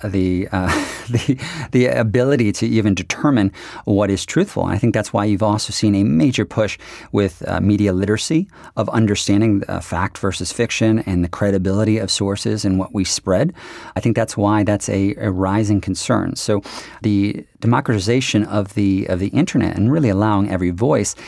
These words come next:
that's really been kind of a double-edged sword. On one hand, that means that anybody can be a publisher of information. I'm a publisher of, of content all the time.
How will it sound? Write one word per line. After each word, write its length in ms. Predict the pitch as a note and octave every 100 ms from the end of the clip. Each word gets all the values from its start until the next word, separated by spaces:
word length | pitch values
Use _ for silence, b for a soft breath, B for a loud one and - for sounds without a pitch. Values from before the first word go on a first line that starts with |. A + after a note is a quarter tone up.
| B B -
that's 300 | D#3 C#3+ -
really 180 | F3+ F#3+
been 220 | C3 B2+
kind 140 | C#3
of 60 | A#2
a 60 |
double-edged 400 | F#2 G2 F#2 F2+
sword. 380 | - D#3+ E3 -
On 180 | - F#2+
one 160 | G2+ C#3
hand, 300 | G#2 G#2 G#2+
that 100 | G2+
means 280 | G#2 A2 -
that 300 | A2+ A#2 - C#3+
anybody 440 | F3 D3 F#2 F#2+
can 160 | G#2 G2
be 140 | G#2+
a 60 | G2+
publisher 400 | - A2+ - G2+
of 180 | - F2+
information. 500 | G2+ A2 B2+ C3+ F2
I'm 260 | G2 A#2
a 60 | A2
publisher 580 | - A#2+ B2+ - G#2 - B B -
of, 200 | G#2 G2+
of 200 | - G#2+
content 400 | - B2+ B2+ G2
all 120 | F2
the 60 | F2
time. 360 | - D#3 A#2+